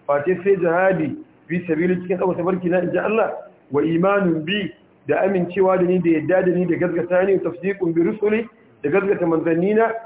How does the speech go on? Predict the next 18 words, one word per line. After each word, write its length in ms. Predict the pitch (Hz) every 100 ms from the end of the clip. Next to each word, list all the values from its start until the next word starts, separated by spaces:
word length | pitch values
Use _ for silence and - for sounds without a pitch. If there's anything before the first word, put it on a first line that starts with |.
| - -
"فهو 320 | 143 170 185
علي 680 | 180 - 151 165 170 185 175
ضامن"، 720 | 160 156 175 156 151 123 - - _ _ -
to 100 | 147
yana 280 | 170 196 180
da 60 | 147 -
cikakken 480 | - 185 180 190 190
lamani 600 | 190 196 185 147 160 180
a 80 | - -
kaina, 360 | 139 127 - - - 107 - -
"وعلي 600 | 160 165 151 170 190 202 208 208 147
ضامن"، 640 | 170 185 185 175 160 120 - - _ -
yana 300 | 151 196 170
da 80 | 160 -
cikakken 640 | - 196 190 - 202 196
lamani 480 | 202 202 185 165 185
a 100 | 139
kaina, 400 | - 175 165 170